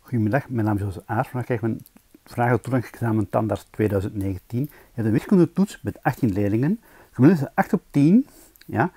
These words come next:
en zes leerlingen hebben een perfect, perfect score tien op tien. Wat is het gemiddelde van de twaalf overigen? Ja?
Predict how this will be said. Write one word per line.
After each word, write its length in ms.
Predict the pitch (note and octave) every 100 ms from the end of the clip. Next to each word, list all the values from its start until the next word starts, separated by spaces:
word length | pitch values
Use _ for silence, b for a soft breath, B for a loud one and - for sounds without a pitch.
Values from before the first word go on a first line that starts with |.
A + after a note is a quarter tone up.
| b b
en 120 | -
zes 180 | A2 C#3+
leerlingen 160 | C#3+ D3
hebben 180 | C3+ A#2
een 80 |
perfect, 240 | - C3+ -
perfect 300 | - - D3+
score 220 | - C3
tien 160 | A#2 A#2+
op 160 | G#2
tien. 260 | - G2 G2 B B B
Wat 120 | -
is 60 | C#3+
het 20 |
gemiddelde 320 | - C3 D3
van 100 | C#3+
de 100 | A#2
twaalf 400 | - - A2+ G2 -
overigen? 480 | - F#2+ F2 F2+ F#2 _
Ja? 180 | A2